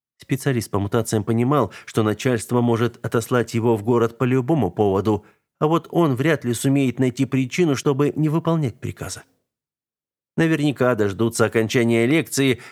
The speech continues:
и пришлют гонца со срочным сообщением", размышлял учитель, обедая в школьной столовой. Лекция начиналась через полчаса. Потом в течение двух дней его никто даже искать не станет. Согласно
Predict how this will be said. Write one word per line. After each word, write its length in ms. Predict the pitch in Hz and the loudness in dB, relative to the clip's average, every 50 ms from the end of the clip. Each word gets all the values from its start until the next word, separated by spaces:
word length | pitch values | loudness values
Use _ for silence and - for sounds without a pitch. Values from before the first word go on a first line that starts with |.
| - - | -4 -2
и 100 | 160 156 | -2 0
пришлют 460 | - 151 147 131 - - 151 147 120 | 2 0 0 0 0 0 0 0 2
гонца 420 | 110 135 135 135 123 - 147 135 | 2 2 2 2 2 2 0 0
со 160 | 120 - 117 | 2 2 -2
срочным 520 | 113 - - 123 123 117 117 - 120 117 110 | 0 0 0 0 0 0 0 -2 -2 -2 0
сообщением", 880 | - - 139 147 147 135 - - - 110 98 98 98 104 104 101 92 - _ _ _ _ _ _ _ | 0 0 0 0 0 -2 -4 -2 -2 0 0 2 0 0 0 -2 -4 -8 _ _ _ _ _ _ _
размышлял 500 | - 110 95 95 92 87 - 101 98 92 - | -4 -4 -2 -2 -6 -4 -2 -2 -2 -2 -4
учитель, 480 | - 110 - 147 135 - 139 120 - - - _ _ _ - | -8 -6 -6 -6 -2 -2 -2 -2 -2 -8 -20 _ _ _ -4
обедая 360 | 135 131 143 113 107 110 107 | -2 -2 0 0 0 -2 -2
в 40 | - | -4
школьной 340 | - - 101 90 90 90 | -4 -4 -4 -4 -4 -6
столовой. 420 | - - - 107 95 95 - - _ _ _ _ _ _ _ _ _ _ _ _ _ _ _ _ | -8 -6 -6 -6 -6 -6 -10 -14 _ _ _ _ _ _ _ _ _ _ _ _ _ _ _ _
Лекция 420 | 113 110 117 117 113 - - 117 | 0 2 2 2 2 0 0 2
начиналась 480 | 113 117 113 - 117 117 107 107 107 - | 2 2 0 0 0 2 2 0 -2 -2
через 260 | - 120 113 110 - | -2 -2 -2 -2 -2
полчаса. 800 | - - 113 110 107 - - 127 - - 135 104 90 85 - - _ _ _ _ _ _ _ | -2 0 0 0 0 -2 -4 -2 -2 0 0 2 0 0 -2 -12 _ _ _ _ _ _ _
Потом 240 | - 131 131 143 127 | -4 -2 0 0 -2
в 60 | 104 | -2
течение 360 | - 127 117 127 120 113 113 110 | -2 -4 -2 0 0 0 0 0
двух 260 | 110 117 117 104 90 | 0 0 0 -2 -2
дней 420 | 87 110 117 127 131 120 - - - - _ - | -2 0 2 2 2 0 -2 -4 -16 -20 _ 0
его 220 | 110 120 117 120 | 0 2 2 2
никто 360 | 117 117 120 120 - - 123 | 2 2 0 -2 0 0 0
даже 320 | 110 113 117 113 107 123 - | 2 2 0 2 0 -2 -2
искать 460 | - 143 127 - - - 156 135 - | -2 -4 -4 -2 -2 -2 -2 -2 0
не 120 | - 98 92 | -4 -6 -4
станет. 420 | - - 104 101 101 101 92 - - - _ _ _ | -2 0 0 0 0 -2 -4 -6 -14 -20 _ _ _
Согласно 600 | - - 165 147 156 139 127 - 135 131 120 104 | -4 -4 0 2 2 0 2 2 2 2 2 0